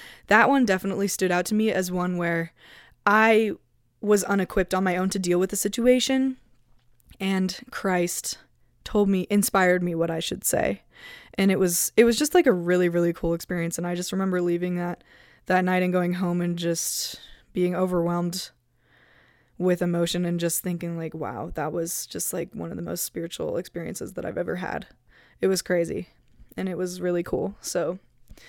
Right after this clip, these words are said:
yeah, that was, that's kind of, like, my little, uh, little experience with the Lord telling me what to say. But I think that when we pray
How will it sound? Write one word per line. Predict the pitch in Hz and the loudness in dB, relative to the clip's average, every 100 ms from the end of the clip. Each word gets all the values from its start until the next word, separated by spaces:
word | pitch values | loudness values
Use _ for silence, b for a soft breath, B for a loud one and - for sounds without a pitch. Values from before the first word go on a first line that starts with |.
| b b b b b | b b b b b
yeah, | 196 165 165 | -2 -2 -2
that | 175 175 | -2 0
was, | 175 170 - b b b b b b _ B B 175 B - | 0 -2 -10 b b b b b b _ B B -16 B 2
that's | 247 247 | 2 4
kind | 240 233 | 4 6
of, | 208 | 6
like, | 208 | 4
my | 196 196 | 4 2
little, | 190 185 190 190 | 2 4 4 4
uh, | 185 185 185 196 b - - | 4 2 0 -4 b -18 0
little | 214 208 | 4 4
experience | 196 - 190 190 190 196 - | 4 0 -2 0 -2 -2 0
with | 196 190 - - | 0 -2 -8 -8
the | 196 | -2
Lord | 190 190 185 | 0 0 -2
telling | 196 190 | -4 -2
me | 190 | -2
what | 185 185 | -2 -4
to | 196 | -4
say. | 196 185 190 | -2 0 0
But | 180 175 - b b b b b b b b b b _ - | 0 -2 -4 b b b b b b b b b b _ 2
I | 247 | 4
think | 240 294 269 | 4 2 4
that | 262 247 220 202 - - _ _ _ _ _ | 4 6 6 4 0 -8 _ _ _ _ _
when | 226 240 247 | 2 4 4
we | 240 | 2
pray | 196 - 208 196 202 240 254 247 | 0 -2 2 4 6 4 0 -4